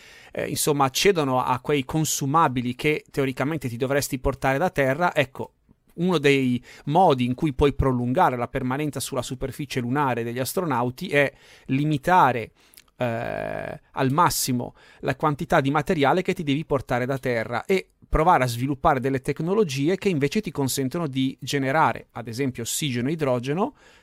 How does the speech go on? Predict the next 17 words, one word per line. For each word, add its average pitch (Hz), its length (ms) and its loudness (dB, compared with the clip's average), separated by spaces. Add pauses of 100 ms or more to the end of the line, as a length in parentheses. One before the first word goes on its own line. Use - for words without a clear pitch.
(100)
eh, 139 160 2
direttamente 151 560 0
utilizzando 131 840 0 (240)
quello 170 180 2
che 139 120 -2
c'è 135 180 -2
sul - 220 -4
posto, - 360 -6
sulla 135 220 -2
Luna. 120 480 -2
E 139 160 -10
voi 127 140 -4
dite, 120 120 -6
"Ok, 120 140 -6
non 117 240 -2
c'è - 160 -4
acqua, 120 420 0